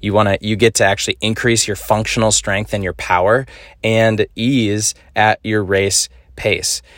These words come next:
So what he really suggests is incorporating hills into your workouts. And he, what he says is hills are a far better way to go, um, in terms of mechanical stresses on the legs, uh, because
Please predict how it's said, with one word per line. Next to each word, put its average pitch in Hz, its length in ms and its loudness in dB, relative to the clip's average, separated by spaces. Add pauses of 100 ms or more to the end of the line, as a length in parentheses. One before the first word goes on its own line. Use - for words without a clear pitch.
(140)
So 110 400 2 (920)
what 123 200 4
he 151 440 0
really 117 380 2
suggests 92 720 0 (300)
is 110 440 2 (560)
incorporating 113 680 2
hills 101 720 0 (100)
into 113 300 0
your 98 160 0
workouts. - 560 -4 (340)
And 107 240 2
he, 104 80 -6
what 117 180 4
he 143 120 2
says 139 260 4
is 107 140 -6
hills 143 260 4
are 175 140 6
a 117 60 -2
far 107 360 2
better 123 260 2
way 95 280 0
to 110 140 -8
go, 92 420 -2 (400)
um, 110 240 2
in 113 160 -4
terms 113 280 -2
of 101 120 -4
mechanical 107 640 -6
stresses 98 480 -2
on 98 120 -4
the 95 80 -4
legs, 90 460 -4 (380)
uh, 113 200 4
because 110 560 0